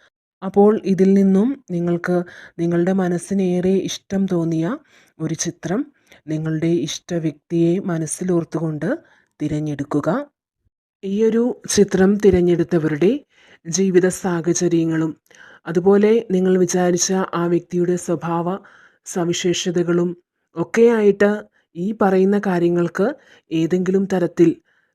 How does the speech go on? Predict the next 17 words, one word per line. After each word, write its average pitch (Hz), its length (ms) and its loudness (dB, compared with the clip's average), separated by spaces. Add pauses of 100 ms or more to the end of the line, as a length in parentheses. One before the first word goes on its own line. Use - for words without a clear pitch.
സാമ്യമുണ്ടെങ്കിൽ 165 1040 -2 (100)
മാത്രം 160 560 -6 (460)
നിങ്ങളിതിനെ 160 540 -4
പോസിറ്റീവായി 170 880 -4 (120)
എടുക്കുക. 170 380 -2 (880)
അപ്പോൾ 196 300 2
നിങ്ങൾക്ക് 208 320 0
ഇതുമായിട്ട് 214 500 0
യാതൊരു, 196 400 0 (440)
ആ, 165 80 -6 (680)
സാമ്യവും 185 440 0 (100)
തോന്നിയില്ല 180 520 2 (260)
എങ്കിൽ 165 300 -4 (500)
ഇത് 208 180 -2
നിങ്ങളുടെ 220 400 0
റീഡിംഗ് 208 460 0
അല്ല 170 140 0